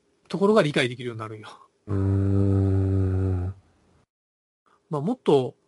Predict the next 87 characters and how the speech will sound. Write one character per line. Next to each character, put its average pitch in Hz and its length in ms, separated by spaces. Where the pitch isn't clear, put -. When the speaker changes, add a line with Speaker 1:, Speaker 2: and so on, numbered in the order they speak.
Speaker 1:
落 156 120
と 180 60
し - 80
込 180 120
ん 143 40
で 123 60
言 131 60
う 127 40
た 120 100
ら 113 80
ね、 123 280
入 311 280
力 339 120
フ 320 140
ォ 226 40
ー - 20
ム 151 100
っ - 20
て 131 100
あ 123 60
る 131 80
や 120 100
ん。 120 120
Speaker 2:
う 127 120
ん。 90 240
Speaker 1:
入 294 200
力 320 200
フ 294 140
ォ 269 40
ー 220 40
ム 185 60
に 156 120
JavaScript 185 760
の 123 240
タ 151 140
グ 160 120
を 156 100
書 117 120
い 110 60
て、 127 320
Speaker 2:
う 113 100
ん。 87 160
Speaker 1:
ア 156 140
ラ 180 120
ー 175 40
ト 175 80
と 208 100
か 165 120
の 120 60
中、 120 400
ス - 140
ク 196 100
リ 185 80
プ - 80
ト 196 120
タ 143 120
グ 123 120
書 123 80
い 117 40
て 127 80
ア 127 80
ラ 143 120
ー - 40
ト 160 100
を 156 40
中 123 200
に 120 80
書 120 100
く 139 100
や 120 80
ん。 123 120
Speaker 2:
う 117 80
ん。 95 220
Speaker 1:
そ - 140
れ 226 60
が 208 60
送 262 260
信 247 200
ボ 233 120
タ 160 100
ン 135 40
っ - 40
て 135 60
押 131 100
し - 40
た 127 100
ら、 123 260